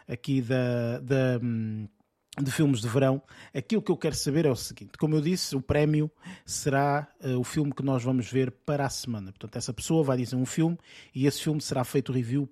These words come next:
para a semana. Ok? Eh, portanto, eu quero saber, eh, que filme é que seria caso vocês ganhassem, portanto, eh, ou ganharem, vá, eh, esta, eh, este concurso.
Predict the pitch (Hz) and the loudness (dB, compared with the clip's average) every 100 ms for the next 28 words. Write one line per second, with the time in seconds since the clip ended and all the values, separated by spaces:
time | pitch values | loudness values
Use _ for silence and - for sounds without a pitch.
0 | _ 160 156 147 - - 143 - - 120 | _ 2 2 0 -6 -6 -6 -4 -6 -4
1 | 98 90 _ _ - 123 123 - - - | -4 -10 _ _ -12 -8 -8 -10 -20 -20
2 | - - 135 127 127 - 151 143 139 156 | -20 -6 -2 0 -2 -4 -2 -2 2 0
3 | - 156 160 170 - _ - - - 147 | 2 2 2 0 -4 _ -20 -16 -2 0
4 | 143 - 208 - 196 147 117 - 139 - | 0 0 -2 0 0 0 -2 -6 -8 -6
5 | - - 139 175 262 _ _ _ _ 160 | -8 -2 0 0 -2 _ _ _ _ 2
6 | 156 160 147 175 - 139 160 - 165 175 | 2 2 -2 -6 -6 0 0 2 0 0
7 | - - _ 147 175 226 160 151 - 208 | -4 -14 _ 4 6 6 2 0 -4 -8
8 | _ _ _ - 151 147 170 - 151 147 | _ _ _ -4 -2 -2 -10 -8 -2 0
9 | 143 139 135 131 135 143 139 131 147 139 | 2 2 0 -2 0 2 2 4 4 4
10 | 156 180 220 117 131 156 _ - - - | 2 0 -4 -2 -2 -2 _ -20 -20 -6
11 | 135 135 - 147 143 - 156 156 160 156 | -2 -2 0 0 0 0 0 0 -2 0
12 | 147 147 147 147 143 143 143 139 139 135 | 0 2 2 0 -2 -4 -6 -6 -8 -10
13 | - 156 - - 202 175 156 - | -2 -2 -2 -2 2 0 0 -12